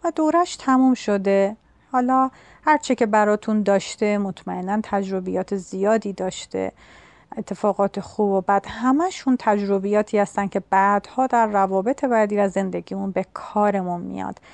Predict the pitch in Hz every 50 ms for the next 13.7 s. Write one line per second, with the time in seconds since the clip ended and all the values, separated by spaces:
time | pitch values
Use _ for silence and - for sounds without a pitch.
0 | - - - _ - 302 311 - - - 320 320 - - - - 226 214 196 190
1 | 196 196 180 - 247 254 208 190 185 175 - 196 190 180 180 165 190 190 - -
2 | 170 160 165 180 170 165 165 170 165 165 160 - 175 - - - - 165 - 180
3 | - _ _ _ _ _ - - - - _ _ - - - 240 240 247 220 196
4 | 196 175 165 180 - 175 - - - - - - 185 - _ _ _ _ _ _
5 | _ _ _ _ _ _ _ _ _ _ _ _ _ _ _ _ _ - - 269
6 | 269 269 285 302 311 302 - _ - 202 196 202 208 208 202 196 - - 202 185
7 | 180 - 208 196 190 180 175 180 175 175 175 175 170 175 - - 175 185 185 190
8 | 196 196 202 208 214 214 214 202 196 - - 185 170 - 180 180 - _ 269 330
9 | 359 359 311 - - - 247 240 233 240 233 - - - - - _ _ 320 330
10 | 349 349 349 320 - - 302 294 294 294 302 277 269 262 - - 226 208 - -
11 | 214 196 196 196 196 190 - - - 196 196 202 - 240 254 269 262 262 277 262
12 | - - 247 240 240 240 233 220 - - 208 220 220 214 202 190 185 180 180 180
13 | 180 185 180 - - - 208 196 202 202 202 208 214 220